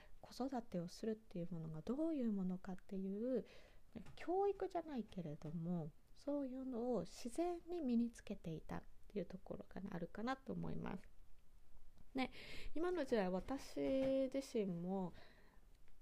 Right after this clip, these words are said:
姉に二人子供がいますけれども、でも一緒に住んでたわけじゃないので、やっぱりその、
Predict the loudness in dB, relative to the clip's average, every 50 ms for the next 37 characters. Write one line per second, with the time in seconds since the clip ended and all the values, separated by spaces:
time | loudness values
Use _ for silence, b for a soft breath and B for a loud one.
0 | -4 -4 -4 -6 -8 -8 -10 -8 -6 -6 -6 -6 -6 -4 -4 -4 -4 -6 -6 -4
1 | -4 -2 -2 -2 -2 -4 -6 -10 -16 -16 -18 -18 -18 -18 -18 -18 -18 -18 -20 -18
2 | -14 -6 -2 0 2 4 4 2 2 0 0 0 0 2 2 2 0 0 -4 -6
3 | -6 -4 -4 -4 -4 -2 0 2 2 2 4 2 2 2 2 0 -2 -2 -2 -2
4 | -2 -2 0 0 0 0 2 2 2 4 2 0 2 2 0 2 0 0 -2 -4
5 | -4 -4 -2 0 0 2 2 2 0 0 -2 -2 0 0 2 2 0 B B B
6 | B B B B B B -16 -14 -14 -14 -14 -12 -12 -12 -12 -12 -12 -14 -14 -14
7 | -14 -14 -14 -14 -16 -18 -16 -14 -16 -14 -14 -16 -18 -16 -16 -16 -16 -14 -12 -10
8 | -10 -8 -8 -6 -6 -6 -6 -6 -6 -4 -2 -2 -2 -2 -4 -8 -6 -2 0 2
9 | 2 2 2 2 0 0 0 0 0 0 -2